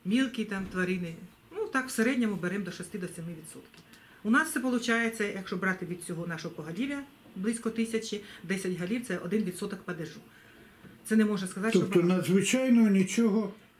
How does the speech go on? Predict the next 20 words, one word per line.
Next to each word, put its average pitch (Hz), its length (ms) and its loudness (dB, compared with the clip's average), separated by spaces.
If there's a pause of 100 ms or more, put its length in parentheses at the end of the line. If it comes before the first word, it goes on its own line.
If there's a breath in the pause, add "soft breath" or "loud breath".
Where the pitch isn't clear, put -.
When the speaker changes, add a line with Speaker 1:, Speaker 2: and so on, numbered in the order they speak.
(140)
Speaker 1:
На-, 247 200 2 (340)
надзвичайного, 262 760 2
як 233 240 2
би 220 80 2
так, 214 240 0
ви 220 80 4
по 233 140 2
цьому 196 300 2
нема 214 240 4
нічого, 190 480 0
і 175 40 -6
не 202 160 2
було 226 220 2
до 302 100 0
цього 294 200 -2
часу. 160 420 -4
Але 240 280 4
останнім 214 440 0
часом, 294 380 2
дійсно, 185 460 0